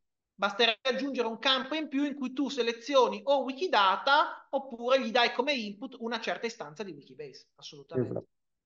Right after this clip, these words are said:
Speaker 2: Sarebbe bello trovare
Speaker 1: Sarebbe
Speaker 2: chi è.
Speaker 1: bello, perché
Speaker 2: E
Speaker 1: risparmierebbe
Speaker 2: chiederlo.
Speaker 1: anche fatica e non penso sia una cosa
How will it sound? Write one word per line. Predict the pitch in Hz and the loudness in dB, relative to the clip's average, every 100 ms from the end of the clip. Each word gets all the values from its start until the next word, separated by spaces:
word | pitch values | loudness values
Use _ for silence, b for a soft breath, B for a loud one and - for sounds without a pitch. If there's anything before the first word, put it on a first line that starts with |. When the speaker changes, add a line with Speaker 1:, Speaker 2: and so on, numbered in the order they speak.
| _ _ | _ _
Speaker 2:
Sarebbe | - 113 117 120 | -6 -2 0 0
bello | 120 113 117 123 | 0 0 0 0
trovare | 123 120 120 120 | 0 2 4 4
Speaker 1:
Sarebbe | 123 202 196 | 4 4 4
Speaker 2:
chi | |
è. | 196 | 2
Speaker 1:
bello, | 190 _ _ _ _ _ _ _ | -2 _ _ _ _ _ _ _
perché | 156 - | -20 -16
Speaker 2:
E | 151 | -12
Speaker 1:
risparmierebbe | - 123 120 117 - 202 | 0 2 4 2 2 0
Speaker 2:
chiederlo. | |
Speaker 1:
anche | 196 - | -2 -6
fatica | 190 240 254 254 | -10 -4 0 0
e | |
non | 196 185 | -2 -4
penso | - 202 208 220 | 0 0 0 -8
sia | 214 | -8
una | 190 180 | -6 -8
cosa | - 175 185 185 180 | -4 -4 -2 -4 -6